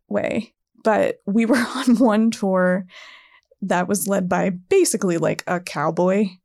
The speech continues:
like, an old cowboy, and he was just,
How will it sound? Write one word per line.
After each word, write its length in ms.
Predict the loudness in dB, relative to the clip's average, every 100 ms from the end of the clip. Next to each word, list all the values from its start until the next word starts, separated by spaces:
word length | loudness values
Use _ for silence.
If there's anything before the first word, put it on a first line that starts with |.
| _
like, 100 | -6
an 80 | -4
old 480 | -2 0 2 0 -4
cowboy, 500 | -4 -4 0 0 0 -2 _ _ _ -4
and 160 | -2
he 220 | 0 0 2
was 240 | 0 -4
just, 380 | -6 -6 -6